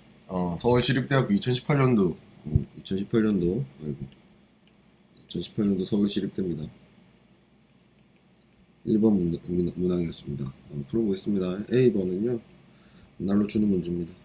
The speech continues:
X를 탄젠트 세타로 치환하시고요. 이거 이 번 문제 풀 때 써먹으라고 준 거거든요.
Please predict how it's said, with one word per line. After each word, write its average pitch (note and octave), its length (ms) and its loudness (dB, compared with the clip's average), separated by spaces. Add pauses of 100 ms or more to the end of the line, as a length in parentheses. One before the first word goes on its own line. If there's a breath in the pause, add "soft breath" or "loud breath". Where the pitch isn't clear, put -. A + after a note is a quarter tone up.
X를 G2+ 580 -2 (680)
탄젠트 A2+ 400 2
세타로 G#2 340 0
치환하시고요. G#2+ 720 -4 (140)
이거 F#2 160 0
이 G2 160 6
번 D3 160 6
문제 D#3+ 160 4
풀 C3+ 100 -4
때 A2+ 80 -2
써먹으라고 B2 460 2
준 F#2 140 -12
거거든요. F2 420 -16